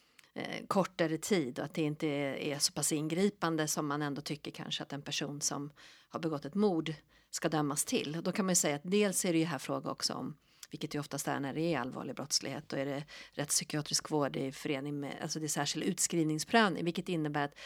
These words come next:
för att den här personen ska komma ut så ska även åklagaren ha finger med i spelet, för att uttrycka sig också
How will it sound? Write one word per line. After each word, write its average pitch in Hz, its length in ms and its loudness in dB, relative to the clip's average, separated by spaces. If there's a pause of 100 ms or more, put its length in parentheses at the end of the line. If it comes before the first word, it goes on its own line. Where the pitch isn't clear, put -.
(100)
för - 100 -14
att 151 40 -10
den 143 100 -8
här 190 100 -4
personen 151 420 -4
ska 143 280 -2 (420)
komma 156 320 2
ut 175 280 8
så - 140 4
ska 160 160 0
även 147 340 0
åklagaren 208 640 6
ha 156 260 4 (1200)
finger 160 400 2
med 151 240 2
i 147 40 -2
spelet, 139 640 2
för - 340 -4
att - 100 -10
uttrycka 147 360 -4
sig - 160 0
också - 280 -4